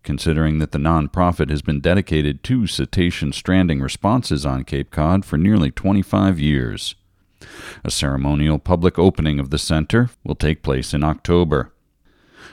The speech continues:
While visitors won't be able to go into the treatment area, they will be able to visit the public outreach center at the front of the facility,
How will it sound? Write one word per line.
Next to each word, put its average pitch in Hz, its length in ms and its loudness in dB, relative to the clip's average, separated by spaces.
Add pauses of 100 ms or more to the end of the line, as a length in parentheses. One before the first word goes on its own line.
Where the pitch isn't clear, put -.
(120)
While 64 260 -6
visitors 76 520 0
won't 85 200 2
be 82 140 4
able 78 160 2
to 69 60 -2
go 82 280 0
into 90 220 2
the 64 100 -4
treatment - 480 0
area, 131 440 4 (320)
they 69 100 -2
will 85 240 6
be 82 200 2
able 67 180 -2
to 64 80 -6
visit 92 580 0
the 85 160 0
public 87 560 0
outreach 78 500 -2
center 76 400 2
at 90 140 4
the 71 60 -6
front 113 260 2
of 87 60 2
the - 60 -4
facility, 76 680 2